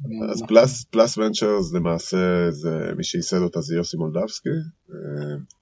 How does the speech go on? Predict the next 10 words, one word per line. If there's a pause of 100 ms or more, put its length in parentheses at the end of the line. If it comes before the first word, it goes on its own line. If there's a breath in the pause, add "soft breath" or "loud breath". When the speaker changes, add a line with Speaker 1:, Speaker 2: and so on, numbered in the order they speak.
(400)
Speaker 2:
שהוא (600)
אומנם
בחור
צעיר,
אבל
עם
הרבה
מאוד
ניסיון
ב-,